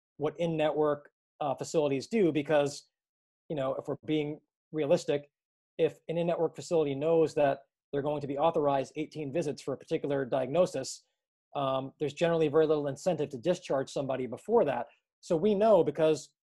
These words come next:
you know, a lot of times people are paying out of their own pocket. We're like, "All right, like, how do we get them, these people what they need in as short a time as possible?" And that, that, that has forced us to create a YouTube channel, create instructional videos, because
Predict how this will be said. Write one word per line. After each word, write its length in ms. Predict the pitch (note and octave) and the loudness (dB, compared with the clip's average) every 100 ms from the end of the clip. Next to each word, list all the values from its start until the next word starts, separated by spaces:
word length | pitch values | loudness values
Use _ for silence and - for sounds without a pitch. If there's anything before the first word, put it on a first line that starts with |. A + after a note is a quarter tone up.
| _ | _
you 60 | F3+ | 0
know, 100 | D3 | 2
a 20 | |
lot 160 | D#3 D#3+ | 4 4
of 60 | |
times 180 | E3 D3 | 0 -4
people 140 | D#3 | -4
are 60 | C#3 | -4
paying 340 | - D#3 D3+ D3+ | -4 -2 -2 0
out 100 | D3 | 0
of 80 | |
their 120 | C#3+ C#3 | 0 -2
own 100 | B2+ | 0
pocket. 400 | F#3+ F#3+ C3+ - _ _ _ _ _ | 0 2 0 -4 _ _ _ _ _
We're 80 | D3 | -2
like, 180 | C#3+ C#3+ | 0 2
"All 80 | G3 | 2
right, 120 | D#3+ | 2
like, 120 | B2+ | 0
how 80 | - | 0
do 80 | G3 | 0
we 100 | F#3+ | 2
get 220 | D3 F3+ | 2 2
them, 160 | F3+ E3+ | 2 0
these 140 | D#3 C#3+ | -6 -6
people 220 | E3+ D#3+ | -4 -2
what 100 | D3 | -2
they 100 | C#3 | -2
need 400 | D#3 F#3 D3 C#3+ _ - | -4 -2 -4 -6 _ -8
in 360 | C#3+ C3+ C3+ C3+ _ _ _ | -4 -4 -6 -12 _ _ _
as 80 | C#3 | -6
short 180 | - D#3 | 0 0
a 40 | |
time 200 | D3+ D3+ | 0 -4
as 120 | C#3+ | -4
possible?" 500 | - C#3+ D3 G3+ G#3 C#3+ | -4 -4 -2 0 0 0
And 80 | |
that, 140 | D3 D#3+ | -6 -2
that, 160 | D#3+ - | -2 0
that 140 | D#3+ D#3+ | -4 -4
has 240 | - D#3 - _ - _ _ | -2 -4 -6 _ -20 _ _
forced 280 | - F#3+ - | 2 2 4
us 120 | D3+ | -2
to 280 | - D#3+ C#3 - _ _ _ | -2 -2 -2 -6 _ _ _
create 280 | - E3+ E3+ | -4 2 2
a 40 | |
YouTube 420 | D3+ D3+ D3 D3+ | 2 0 -2 -4
channel, 320 | C#3 D3+ C#3 C3+ | -2 -2 0 -2
create 320 | - D3+ D3+ | 0 0 0
instructional 480 | C3+ D#3 C#3+ D3+ B2+ | -4 -4 -2 -4 -2
videos, 400 | C#3 C#3+ C#3 C#3 | 0 0 0 -2
because 440 | C#3+ D3 C#3+ - | -2 0 -2 -6